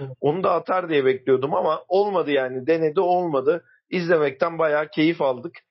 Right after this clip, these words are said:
Speaker 2: Aa, kendisi aracın limitlerini sonuna kadar doğru kullanıp sonuna kadar, e, seyir zevki veren bir yarış izletiyor. Hamilton'ın hegemonyasını kırmaya başladı işte. Yavaş yavaş o senin de az önce altını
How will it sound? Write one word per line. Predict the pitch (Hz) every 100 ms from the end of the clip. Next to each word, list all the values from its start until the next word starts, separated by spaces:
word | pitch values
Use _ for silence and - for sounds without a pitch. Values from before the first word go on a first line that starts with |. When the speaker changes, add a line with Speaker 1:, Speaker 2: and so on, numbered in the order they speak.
| _ -
Speaker 2:
Aa, | 135 135 135 135
kendisi | 170 165 160 165 175 175
aracın | 147 147 151 170 185 -
limitlerini | 147 156 - 156 156 156 139
sonuna | 139 139 165 175
kadar | 160 147 123 - _ 123
doğru | 135 147 165
kullanıp | - 151 139 143 -
sonuna | - 151 151 165
kadar, | 160 139 165 - _ _ _ _ -
e, | 127 127 123 123 - _ - -
seyir | 160 180 190
zevki | 165 160 147 143
veren | 139 147 139
bir | 139
yarış | 147 147 - - _
izletiyor. | 139 131 143 143 - 175 175 - _ -
Hamilton'ın | 180 185 - 165 180
hegemonyasını | 180 160 170 175 170 156 135 - 170
kırmaya | - 170 135 131 160
başladı | 151 139 - 135 131
işte. | 117 - 120
Yavaş | 131 160 165 139
yavaş | 139 151
o | 143 143 - _
senin | - 127 156
de | 151
az | 139
önce | 151 147 151
altını | 151 151 147